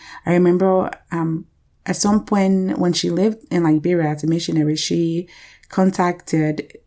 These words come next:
some, the leaders of the orphanage. I remember her, um, t-, asking them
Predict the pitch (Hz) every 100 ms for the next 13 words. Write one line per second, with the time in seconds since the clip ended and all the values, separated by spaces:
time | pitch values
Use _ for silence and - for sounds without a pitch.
0 | _ _ _ - 190 - - 180 165 170
1 | 170 208 254 214 170 - 151 156 165 156
2 | 156 - 160 165 160 175 - 175 170 185
3 | - - - _ 165 156 - - - -
4 | 180 202 - - 180 156 151 156